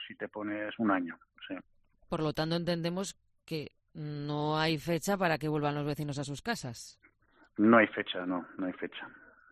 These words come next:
Speaker 1: A corto plazo, desde luego que va a ser, lo veo, lo veo difícil.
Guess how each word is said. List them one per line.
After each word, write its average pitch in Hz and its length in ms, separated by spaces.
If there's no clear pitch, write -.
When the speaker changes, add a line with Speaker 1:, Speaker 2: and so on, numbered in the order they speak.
Speaker 1:
A 95 80
corto - 360
plazo, 113 560
desde 98 280
luego 104 280
que 95 140
va 98 140
a - 100
ser, 95 600
lo 95 180
veo, 95 400
lo 95 160
veo 98 180
difícil. - 400